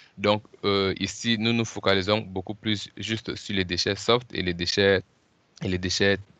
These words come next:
tranchants. Donc, euh,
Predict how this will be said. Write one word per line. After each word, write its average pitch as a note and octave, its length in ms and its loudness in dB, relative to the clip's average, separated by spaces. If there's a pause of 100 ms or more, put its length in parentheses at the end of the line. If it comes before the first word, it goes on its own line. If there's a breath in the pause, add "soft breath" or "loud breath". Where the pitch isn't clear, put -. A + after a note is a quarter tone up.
(100)
tranchants. F2 460 0 (840 loud breath)
Donc, G#2 400 4
euh, G2 560 4